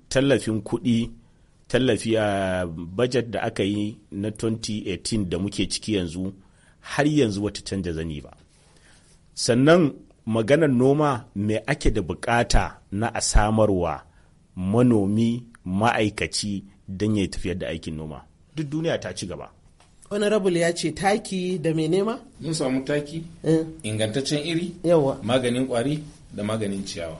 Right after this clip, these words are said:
Speaker 2: To hudu.
Speaker 1: To yanzu ga babban abin da yake tsoro, yake barazana a manomi, shine matsala ta security. Za ka tafi gonarka.
Speaker 2: Ba duka wa'annan hudun ba ma.
Speaker 1: Ba shi ba ne.
Speaker 2: Tsaro.
Speaker 1: Wannan duk abu ne wanda yake za mu iya cewa ma-, eh,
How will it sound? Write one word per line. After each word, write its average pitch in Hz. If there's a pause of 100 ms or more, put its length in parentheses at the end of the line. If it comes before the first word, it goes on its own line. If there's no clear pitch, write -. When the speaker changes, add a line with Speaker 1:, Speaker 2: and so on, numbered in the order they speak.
(120)
Speaker 2:
To 190
hudu. 208 (300)
Speaker 1:
To 117
yanzu 123
ga 151
babban 107
abin 120
da 101
yake 107
tsoro, 107 (100)
yake 123
barazana 98
a 95
manomi, 87 (340)
shine 113
matsala 98
ta 92
security. - (260)
Za 113
ka 139
tafi 104
gonarka. 110
Speaker 2:
Ba 175
duka 233
wa'annan 214
hudun 180
ba 135
ma. 127
Speaker 1:
Ba 127
shi 180
ba 175
ne. 101 (320)
Speaker 2:
Tsaro. 143
Speaker 1:
Wannan 175
duk 170
abu 131
ne 131
wanda 147
yake 131 (320)
za 127
mu 147
iya 131
cewa 110 (220)
ma-, 120
eh, 104